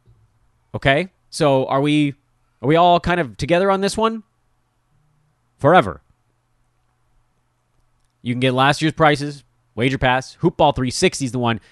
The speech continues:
If you're on Hoop Ball three sixty and you canceled it and you're planning on getting back on it, please, for the love of Pete, do it today, 'cause the price on that's going up more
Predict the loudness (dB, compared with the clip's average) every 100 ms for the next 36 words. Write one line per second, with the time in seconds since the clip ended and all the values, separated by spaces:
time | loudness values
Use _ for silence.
0 | _ 0 4 6 4 2 0 -2 -2 -4
1 | -4 -6 -8 _ _ _ _ -8 -6 -4
2 | -2 -2 0 0 -2 -2 -4 -4 -4 -4
3 | -4 -2 -2 -2 -4 -2 -2 -4 -6 -6
4 | -4 -4 -6 _ -16 -4 0 0 0 -4
5 | -10 _ _ 0 2 4 2 0 -2 -4
6 | -8 0 4 4 2 -4 0 2 2 -2
7 | -4 _ _ -8 -6 0 0 0 -4 -4
8 | -6 -4 -4 -2 -4 -6 -8 -2 2 4
9 | 4 0